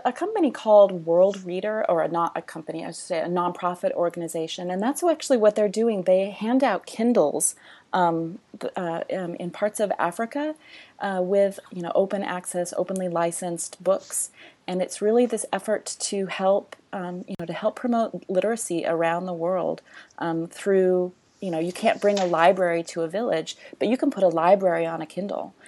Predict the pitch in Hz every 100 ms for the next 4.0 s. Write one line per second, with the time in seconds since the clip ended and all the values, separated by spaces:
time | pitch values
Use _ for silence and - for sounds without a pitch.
0 | - - - 165 156 160 170 160 156 175
1 | 160 160 - 165 160 175 185 - - 165
2 | - _ - 165 - - 160 - 254 277
3 | - 160 190 240 - 170 160 156 156